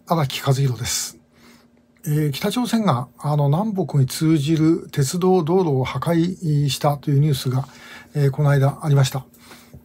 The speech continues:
で、えー、まあ、このことについてちょっと今日お話したいと思うんですが、えー、あれ一体なんであんなことやったのかということですね。まあ、一つはその南北の関係を切るっていうショ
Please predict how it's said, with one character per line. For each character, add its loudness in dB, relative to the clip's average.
で、 4
え 2
ー、 2
ま 4
あ、 0
こ 0
の 2
こ -2
と 0
に 2
つ -4
い -2
て -2
ち -6
ょ -4
っ -8
と -18
今 0
日 -4
お -6
話 0
し -8
た 2
い 4
と -6
思 -4
う -2
ん -4
で -6
す -4
が、 0
え -2
ー、 0
あ 0
れ 4
一 -2
体 0
な 4
ん -2
で 2
あ -4
ん 2
な 4
こ -2
と 2
や 6
っ -4
た -2
の 4
か 2
と -10
い -
う -2
こ 0
と 0
で 2
す -4
ね。 2
ま 0
あ、 2
一 -2
つ -6
は 4
そ 0
の 0
南 2
北 0
の 2
関 0
係 0
を 0
切 -2
る 2
っ 2
て -6
い 4
う 0
シ 0
ョ 2